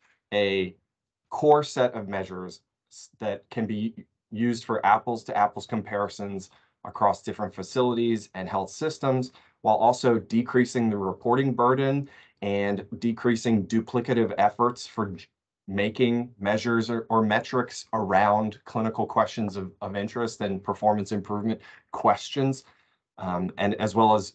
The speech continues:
uh, that instead of adding more measures, to rather pick the best ones and then through an evolutionary profit process to try to improve them and add the necessary components to be able to tell the facilities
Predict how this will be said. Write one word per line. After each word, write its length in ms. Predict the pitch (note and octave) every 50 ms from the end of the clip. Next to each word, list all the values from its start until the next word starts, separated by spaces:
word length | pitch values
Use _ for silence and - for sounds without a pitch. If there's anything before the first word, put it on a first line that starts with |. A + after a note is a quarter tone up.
| _ _ _
uh, 300 | - F#2 F2+ F2+ F2 E2+
that 320 | F2 G2+ G#2+ G2+ - - _ -
instead 360 | A2+ A2+ A2 - B2 A2+ A2+
of 100 | A2 - - -
adding 460 | F#2 F#2 G2+ A2 A2+ A2+ A2+ A2 G#2
more 240 | G2+ G2+ A2 A#2+ A#2+
measures, 640 | A#2+ A#2+ B2 B2 B2+ D3 C#3+ D3 D3+ D3+ - - _ _ _ _ _ _ _ _ _ -
to 100 | - G#2
rather 300 | G#2 G#2+ G#2 F#2+ G#2 F#2+
pick 320 | - - C3 B2+ B2+ -
the 100 | - A2
best 320 | F2+ - - - - -
ones 360 | G#2+ G#2 A2 A2+ A2+ A2 A2 A2
and 100 | G#2 G2
then 180 | G2 G2 G2+ G2 - _ _ -
through 140 | A2+ A2+
an 80 | G#2+ G2+
evolutionary 760 | - G#2+ G#2 G#2 G#2 G#2 G#2+ G2+ - - A#2 G#2 G#2 G#2 G2+
profit 520 | F#2+ - - A2 G#2+ G#2+ - - A2 - _ _ _
process 460 | _ - G#2+ G#2 G2+ - G#2 F#2+ -
to 100 | - -
try 320 | G2 - - G#2+ G#2 G2+ G2+
to 460 | F#2+ - - G2+ G2+ G2 F#2+ F#2 - _ _ _ _ _ _
improve 540 | G#2 G#2 F#2 - - A#2 A#2+ A#2 G#2+ G2 F2+
them 280 | G#2+ G#2 G#2 G2+ G2 G2
and 140 | F#2+ F#2 - -
add 340 | F#2+ G2 G2+ G#2 G2+ F#2+
the 300 | F2+ G#2 F#2+ F#2 F2+ F#2
necessary 500 | F#2 G2 G2+ - - - - A2+ G#2+ G2+
components 480 | - G#2+ G2+ - A2+ A2 G#2+ G#2+ G2 -
to 140 | - - G2+
be 100 | F2+ G#2
able 180 | G2+ F#2+ F#2
to 100 | F#2 G2
tell 520 | F#2 - - - A#2 G#2+ A2 A2 G#2+ G#2 G2+
the 100 | F#2+ G2
facilities 640 | - A2+ G2+ - - A#2+ A2+ G#2+ G2+ G2 F#2+ F#2